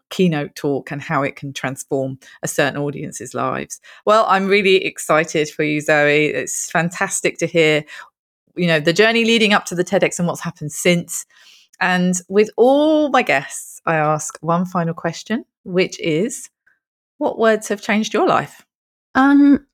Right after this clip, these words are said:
Speaker 2: it's the, the, there are actually two. There's one, one, somebody, a mentor of mine who said, "I see an amazing future for you." Um,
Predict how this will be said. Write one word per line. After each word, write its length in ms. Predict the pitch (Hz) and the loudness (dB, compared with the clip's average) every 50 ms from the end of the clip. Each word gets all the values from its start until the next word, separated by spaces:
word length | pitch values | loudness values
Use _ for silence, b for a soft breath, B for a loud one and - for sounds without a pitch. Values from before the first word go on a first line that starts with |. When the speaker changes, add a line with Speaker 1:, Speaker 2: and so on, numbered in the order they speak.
| _ - | _ 2
Speaker 2:
it's 520 | 277 277 - - - - - - - - - _ _ _ _ _ _ _ _ _ _ - | 2 2 2 -2 -8 -10 -10 -10 -12 -12 -14 _ _ _ _ _ _ _ _ _ _ -4
the, 500 | 190 185 233 226 226 220 214 214 208 214 _ _ _ _ _ _ _ _ - | 0 2 4 4 4 4 4 2 2 0 _ _ _ _ _ _ _ _ -2
the, 200 | - 220 220 - | 0 0 2 2
there 120 | - 220 214 | 2 2 2
are 140 | 220 196 - | 2 2 0
actually 320 | - - - 202 170 156 | -2 -2 0 -2 -2 -2
two. 540 | - - - - - 226 220 220 220 220 196 | -4 -8 -10 -6 -4 -2 -2 0 0 0 0
There's 240 | 170 196 185 165 180 | 2 2 2 0 0
one, 720 | 170 175 202 202 208 226 254 277 285 294 302 294 - _ _ _ _ | -2 0 2 2 2 4 4 4 4 4 2 0 -2 _ _ _ _
one, 480 | - 175 185 233 240 247 247 247 247 - - | -4 0 2 4 4 4 4 2 0 -2 -4
somebody, 580 | - - 247 233 262 262 247 247 - 233 214 - | -4 0 2 2 4 4 2 2 0 0 -2 0
a 60 | - | 0
mentor 640 | 190 190 196 196 202 220 240 233 - - 240 220 - | 0 2 2 4 4 2 2 0 -2 -2 -2 0 0
of 180 | 170 175 - | -2 -2 -2
mine 560 | 196 190 185 180 185 185 175 180 180 175 160 - - _ _ _ _ _ _ _ _ _ _ _ _ _ _ - - | 0 0 2 2 2 2 0 0 -2 -2 -4 -6 -10 _ _ _ _ _ _ _ _ _ _ _ _ _ _ -6 -2
who 260 | 190 175 170 165 160 | 0 0 2 0 -2
said, 420 | 147 - - 175 160 160 160 - - - - _ _ _ _ _ _ _ _ _ _ _ _ - | -2 -2 0 0 0 0 -2 -6 -10 -14 -16 _ _ _ _ _ _ _ _ _ _ _ _ -2
"I 300 | 170 180 180 175 180 175 | 0 2 2 2 2 0
see 500 | - - - - - 190 175 170 156 156 - | -2 -2 -4 -2 -2 -2 0 0 -2 -2 -2
an 140 | 165 151 | 0 0
amazing 600 | 143 143 147 151 151 147 156 156 151 - - - - | 0 2 2 2 2 2 2 0 0 -2 -6 -8 -10
future 480 | - - - 151 160 156 - - 214 | -10 -6 -4 -4 -4 -4 -4 -4 -4
for 180 | 190 - - 220 | -4 -2 -2 -2
you." 280 | 208 220 226 277 392 _ _ _ _ _ _ _ _ _ _ _ _ _ _ _ _ _ _ _ _ - | 0 2 2 2 0 _ _ _ _ _ _ _ _ _ _ _ _ _ _ _ _ _ _ _ _ -4
Um, 580 | - 185 180 180 175 180 180 180 180 180 175 | 0 0 2 2 2 2 0 0 0 0 -2